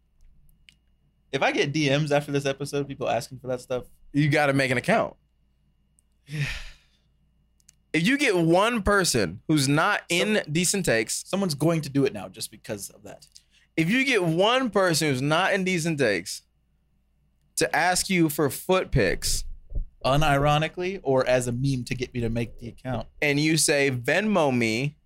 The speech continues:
Speaker 2: whatever your price is, I'll send you one right now, and I will launch a OnlyFans fan-,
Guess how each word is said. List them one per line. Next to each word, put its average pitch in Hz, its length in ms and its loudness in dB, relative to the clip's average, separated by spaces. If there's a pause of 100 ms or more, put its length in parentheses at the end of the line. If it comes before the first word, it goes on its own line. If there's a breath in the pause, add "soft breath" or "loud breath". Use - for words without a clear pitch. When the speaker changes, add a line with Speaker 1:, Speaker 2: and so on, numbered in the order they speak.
(880)
Speaker 2:
whatever 110 320 2
your 160 100 2
price 95 320 0
is, 101 280 -8 (500)
I'll 117 120 2
send 131 220 2
you 127 80 2
one 123 240 2
right 143 240 2
now, 123 360 2
and 107 160 0
I - 20 2
will 104 220 0
launch 113 400 -2
a 101 320 0
OnlyFans 117 680 0
fan-, 104 380 -2